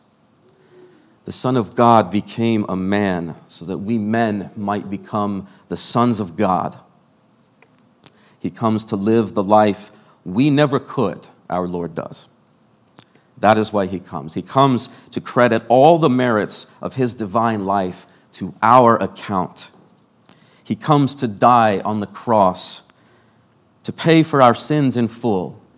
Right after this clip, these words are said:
and instantiate a kingdom greater than any other. Unless you are born from above, you cannot even see this kingdom.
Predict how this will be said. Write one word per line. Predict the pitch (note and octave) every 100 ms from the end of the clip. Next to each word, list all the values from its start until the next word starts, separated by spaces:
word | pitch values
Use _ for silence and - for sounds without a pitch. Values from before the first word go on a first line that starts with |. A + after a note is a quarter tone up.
| _ _ _
and | G2 G#2+
instantiate | A2+ - - D3 D#3+ - D3 D3 B2+
a |
kingdom | - - C#3+ C#3
greater | G#2 G2 C#3 D3+ D3
than | B2+ A#2+ -
any | D3+ E3 C#3+
other. | A#2 F2+ C#2 - _ _ _ _ _ _ - _ _ _ _ _
Unless | - G#2 D3+ F3+
you | F#3+ E3+
are |
born | B2+ D3+ F#3
from | F3+ E3
above, | B2+ D#3 D#3
you | C#3+
cannot | - G3 A3
even | - C3+ A2
see | - - E3 F3+
this | B2+ G2+ -
kingdom. | - D#2 D2 -